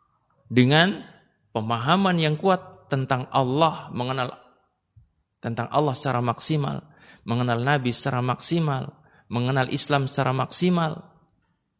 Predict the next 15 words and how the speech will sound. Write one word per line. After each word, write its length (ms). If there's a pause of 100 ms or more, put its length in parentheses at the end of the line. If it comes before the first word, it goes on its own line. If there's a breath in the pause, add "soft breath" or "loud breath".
(1080)
Maka 320
ini 240
semuanya 560
akan 400
menjadi 320
bekal 560
bagi 240
anak 320
kita 400 (320 loud breath)
untuk 480
menghadapi 580
pertanyaan 640
mungkar 640
dan 240
nakir. 400